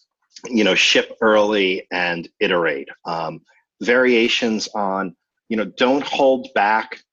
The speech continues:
until it's picture perfect. You know, do it, make it good, make it work. But, you know, don't be afraid, ship it, just do it. Um,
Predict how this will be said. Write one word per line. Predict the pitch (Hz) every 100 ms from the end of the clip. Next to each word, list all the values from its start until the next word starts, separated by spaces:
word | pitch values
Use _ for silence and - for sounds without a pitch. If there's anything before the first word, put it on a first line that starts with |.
| _ -
until | 110 - 117 104 104
it's | 110 - -
picture | 110 - - 101
perfect. | - 123 117 - - - - _ _ _ _
You | 98 95
know, | 95 92 _ _ _ 113 92 _
do | 117 110
it, | 127 - - -
make | 113 135 147
it | -
good, | 120 123 85 82 -
make | 101 -
it | 76
work. | 76 101 80 73 - _ - - -
But, | 85 101 - _ -
you | 104
know, | 92
don't | - 113 120
be | 127 117
afraid, | - - 101 98 92 92 - -
ship | - - 113
it, | 117 107 -
just | 95 - 80
do | 80 92
it. | 107 113 - 90
Um, | 85 82